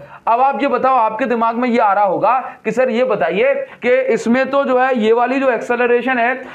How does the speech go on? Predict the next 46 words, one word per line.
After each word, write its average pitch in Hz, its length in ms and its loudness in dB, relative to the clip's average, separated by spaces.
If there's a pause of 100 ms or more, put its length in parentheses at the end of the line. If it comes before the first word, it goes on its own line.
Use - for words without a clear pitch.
इसमें 240 360 0
तो 269 120 0
टी 254 240 0
वगैरह 254 300 2
आ 226 80 2
ही 247 100 -2
नहीं 277 120 0
रहा, 269 400 -2
तो 220 80 0
हम 240 80 -4
इस 262 180 -10
T 247 160 0
की 247 80 -2
वैल्यू 262 320 0
कहाँ 233 320 0
put 262 160 -2
करें? 254 220 0 (760)
तो - 220 0
actual 196 420 0
में 277 180 0
इससे 262 200 -4
हमें 262 160 0
ये 226 180 0
पता 233 260 0
पड़ता 165 340 0
है 233 240 0 (240)
कि 226 60 0 (120)
acceleration 240 800 0
जो 202 100 2
है 175 100 0
ना, 277 180 0 (280)
time 240 380 -2
पे 285 100 0
depend 220 360 0
नहीं 156 240 -2
कर 151 120 0
रही 156 220 0
है। 165 120 -4 (460)
अगर 202 280 2
इस 240 140 -2
equation 254 380 -2
में 269 160 0
टी 269 180 0
बच 233 220 -2
जाता 208 280 0
ना, 302 160 0